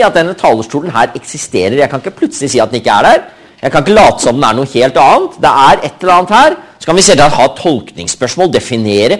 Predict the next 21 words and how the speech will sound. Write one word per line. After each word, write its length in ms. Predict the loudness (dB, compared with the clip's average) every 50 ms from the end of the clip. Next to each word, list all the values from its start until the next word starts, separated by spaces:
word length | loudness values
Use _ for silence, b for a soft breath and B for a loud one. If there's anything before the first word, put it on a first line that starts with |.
| B B B
Vi 80 | -2
kan 140 | 0 2 2
spørre 240 | 2 4 4 4 4
om 60 | 4
vi 80 | 2 0
trenger 320 | 0 0 0 2 2 2 2
talerstolen. 560 | 4 4 4 4 4 2 2 2 2 -2 -6
Vi 800 | -10 -16 _ _ _ _ _ _ _ _ _ _ _ _ -18
kan 80 | -12 -10
si 60 | -6 -4
at 40 |
vi 80 | -2 -2
kan 140 | -2 0 0
bli 80 | 0 0
kvitt 240 | 2 0 0 0 -4
den, 100 | -8 -8 -4
men 140 | -2 0 0
den 80 | 0
er 240 | 0 0 0 2 2
noe 120 | 0 0 2
her. 180 | 0 0 0